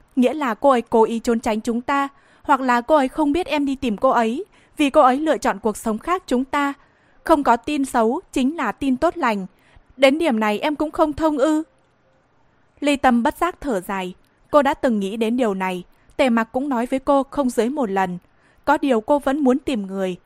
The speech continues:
Đồng thời cô rất hiếu kỳ muốn biết tại sao Tùy Tâm có thể lọt qua mạng lưới tìm kiếm rộng khắp như vậy. Cô không biết Tùy Tâm có khả năng đó.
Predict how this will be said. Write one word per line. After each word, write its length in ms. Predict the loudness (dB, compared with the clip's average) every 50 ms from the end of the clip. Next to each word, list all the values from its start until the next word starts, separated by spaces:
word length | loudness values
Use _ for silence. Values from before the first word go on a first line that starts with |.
| _ _ _ _ _
Đồng 200 | 2 2 2 2
thời 220 | 0 -2 -2 -2 -2
cô 140 | 0 -2 -2
rất 180 | -2 -4 -6 -4 -2
hiếu 160 | -2 -2 0
kỳ 220 | _ -4 -2 0
muốn 220 | 0 0 0 -2 -2
biết 200 | -4 -6 -6 -8 _ _ _ _ _ _ _
tại 200 | -2 -2 -2 -2
sao 220 | -4 -4 -4 -4 -4
Tùy 220 | _ -4 -4 -4 _
Tâm 220 | -2 0 0 -2 -4 -2 _
có 120 | -4 -2
thể 140 | -2 -4 -4
lọt 220 | -2 -2 -4 -4 -2 _
qua 120 | -2 0
mạng 180 | 0 -2 -2 -4
lưới 180 | -4 -6 -6 -4
tìm 220 | _ -4 -4 -4
kiếm 260 | -4 -4 -4 -4 -4
rộng 220 | 0 -2 -2 -2 -2
khắp 260 | -6 -8 -8 -6 -4
như 140 | -6 -6 -2
vậy. 280 | -2 -2 -2 -2 -4 _ _ _ _ _ _ _ _ _
Cô 120 | 2 2
không 240 | 4 4 0 0 2
biết 200 | 0 -2 -4 _
Tùy 160 | -4 -4 -4
Tâm 220 | -2 -2 -4 -2 -2
có 120 | -2 -4
khả 180 | -4 -4 -6 -4
năng 220 | -4 -2 -2 -2
đó. 360 | 0 0 0 -2 -2 -4 -8